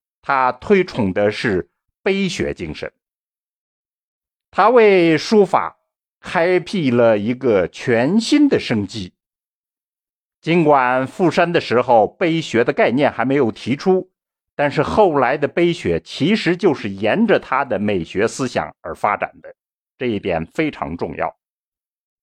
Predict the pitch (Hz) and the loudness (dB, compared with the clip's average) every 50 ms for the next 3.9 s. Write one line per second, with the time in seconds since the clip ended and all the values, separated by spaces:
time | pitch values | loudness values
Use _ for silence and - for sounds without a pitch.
0 | _ _ _ _ _ _ _ _ _ _ _ _ _ _ _ _ _ - 143 143 | _ _ _ _ _ _ _ _ _ _ _ _ _ _ _ _ _ -2 2 4
1 | 156 147 131 120 117 123 131 123 147 139 139 131 139 135 - _ _ _ _ _ | 4 4 4 2 2 0 0 0 0 2 2 2 2 0 -4 _ _ _ _ _
2 | _ _ _ _ _ - - - - 143 165 214 208 226 202 190 180 165 135 151 | _ _ _ _ _ -14 -10 -6 -2 0 2 2 4 4 4 4 2 2 2 2
3 | 151 156 147 143 139 131 - - 214 185 156 131 139 170 165 160 - - | 4 4 4 4 2 0 -2 -4 -4 -2 -2 0 0 0 0 0 -4 -8